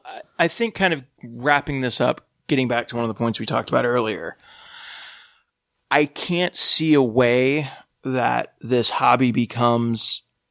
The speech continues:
a good balanced, like, really sleek competitive game without Games Workshop being involved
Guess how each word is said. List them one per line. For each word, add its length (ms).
a 380
good 540
balanced, 560
like, 300
really 480
sleek 680
competitive 640
game 460
without 800
Games 280
Workshop 500
being 240
involved 680